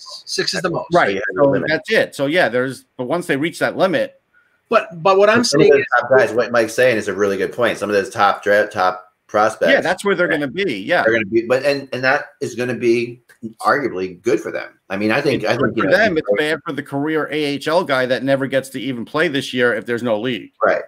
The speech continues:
Speaker 2: right. That's for sure. But for the, for the prospects who, you know, being around the N H L team
Speaker 3: Yeah.
Speaker 2: all the time, practicing with the N H L team all the time, that's good for them,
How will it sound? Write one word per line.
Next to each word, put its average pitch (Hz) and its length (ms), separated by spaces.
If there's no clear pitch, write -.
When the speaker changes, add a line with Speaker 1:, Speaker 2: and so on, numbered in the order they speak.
Speaker 2:
right. 92 360
That's 113 200
for 104 120
sure. 85 260
But 92 220
for 113 80
the, 117 300
for 110 100
the 104 40
prospects 131 460
who, 120 180
you 113 120
know, 98 320
being 117 200
around 107 280
the 104 80
N 98 120
H 101 200
L 107 120
team 90 420
Speaker 3:
Yeah. 113 200
Speaker 2:
all 98 120
the 92 60
time, 90 200
practicing 107 320
with 92 80
the 87 80
N 87 60
H 87 140
L 80 100
team 85 180
all 76 80
the 73 80
time, 80 260
that's 113 260
good 104 200
for - 80
them, - 200